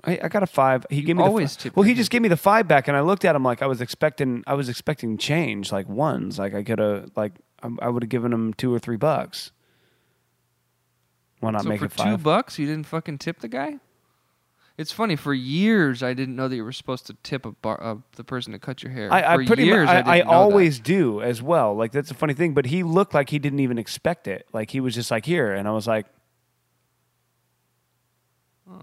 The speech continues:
Speaker 2: man.
Speaker 1: "Okay." Like, I, I, I was kinda taken aback. And so I was like, "All right,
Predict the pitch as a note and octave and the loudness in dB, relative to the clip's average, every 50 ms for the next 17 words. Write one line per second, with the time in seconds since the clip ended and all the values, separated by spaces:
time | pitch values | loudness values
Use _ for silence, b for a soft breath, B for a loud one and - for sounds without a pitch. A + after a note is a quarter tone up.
0 | - - - C#3+ D3+ - - C#3+ C#3+ D#3 E3+ D#3+ C#3+ C#3 B2+ - - D3 C#3 C#3 | -20 -10 -8 -8 -6 -2 0 0 0 0 0 0 -2 -2 -2 0 0 0 2 2
1 | C3+ - - C#3 C#3 C3+ C3 - - A#2+ B2 B2+ B2 A#2 - B2+ B2 C3 B2 - | 0 0 -2 -2 -2 -4 -6 -6 -2 -2 0 0 -2 -4 -8 -10 -10 -10 -10 -6
2 | - D3 C#3 B2+ - D3 C#3 C#3+ C#3+ B2+ D#3 E3+ G3 F3+ - - - - - _ | -4 -4 -4 -2 -2 -4 -2 -2 0 2 2 2 2 2 -2 -4 -8 -14 -20 _
3 | b b b b b b b b b b b b b b b _ _ _ - A#2 | b b b b b b b b b b b b b b b _ _ _ -8 -6
4 | A#2 A2 - - C3 C3 C3 B2+ B2+ B2+ B2+ B2+ B2+ A#2+ B2+ C3+ C3+ C3 - E3+ | -6 -4 -2 0 2 2 4 4 4 2 2 0 -2 -2 -2 -4 -4 -2 -2 0
5 | E3+ F3+ - - C#3 C3+ - | 0 0 0 -2 -2 -2 -4